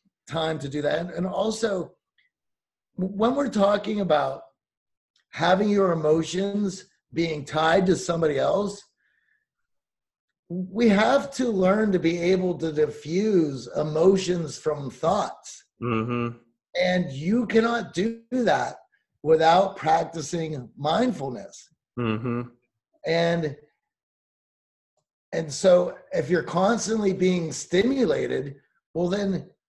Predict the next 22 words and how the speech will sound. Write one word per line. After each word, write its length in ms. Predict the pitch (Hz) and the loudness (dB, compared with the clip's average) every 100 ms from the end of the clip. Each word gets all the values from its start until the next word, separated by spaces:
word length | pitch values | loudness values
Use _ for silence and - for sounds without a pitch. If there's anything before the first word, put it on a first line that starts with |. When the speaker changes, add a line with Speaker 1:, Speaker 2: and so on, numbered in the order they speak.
| 170 170 | -20 -10
Speaker 1:
you, 260 | 165 214 202 | -4 -2 -2
there 220 | 175 190 | 0 0
is 160 | 170 131 | 0 0
no 280 | 180 208 | 2 4
opportunity 920 | 220 220 208 196 190 185 240 240 185 160 | 4 2 2 0 2 2 2 2 0 -2
to 300 | - 165 165 | -4 -6 -4
learn 520 | 151 170 185 185 170 | -2 0 0 0 0
diffusion. 840 | 147 151 - 175 226 185 120 85 - _ _ _ _ - | -2 -6 -4 -2 0 -2 -6 -10 -20 _ _ _ _ -8
Speaker 2:
Mm-hmm. 460 | 117 107 117 113 113 _ _ _ _ _ - | -4 -4 -4 -6 -8 _ _ _ _ _ -2
Speaker 1:
And 140 | 175 | 0
you 100 | 190 | 2
will 260 | 185 185 143 | 0 0 -2
always 680 | 165 208 262 233 202 123 - _ _ | 2 4 6 4 2 -6 -16 _ _
have 280 | - 165 156 | -2 0 2
your 160 | 165 160 | 2 0
power 540 | - 156 180 170 143 | 2 0 2 2 0
put 340 | - - 240 - - | -2 2 2 2 -6
in 160 | 147 147 | -6 -2
other 220 | 151 160 | 0 0
people's 420 | 156 160 147 135 | 0 -4 -2 -4
hands. 520 | 135 170 156 - - _ _ | -6 -6 -8 -14 -20 _ _
Speaker 2:
Yeah. 260 | 123 113 | -2 0